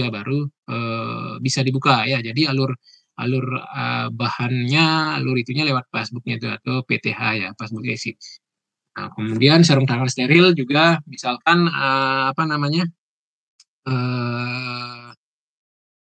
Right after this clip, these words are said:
belum digunakan ataupun mau diganti juga ada disediakan, eh, di ruang kelas B ya. Eh, ini bisa diganti, eh, sesuai dengan ini ya, kebutuhan ya. Misalkan pada saat kita ingin,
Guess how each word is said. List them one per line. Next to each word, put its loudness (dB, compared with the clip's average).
belum 8
digunakan 2
ataupun -4
mau 0
diganti -10
juga -2
ada -8
disediakan, -6
eh, -8
di 4
ruang -2
kelas -10
B -20
ya. -10
Eh, 2
ini 4
bisa 2
diganti, 2
eh, -4
sesuai -8
dengan -8
ini -6
ya, -8
kebutuhan -4
ya. -4
Misalkan -4
pada -6
saat -4
kita -4
ingin, 4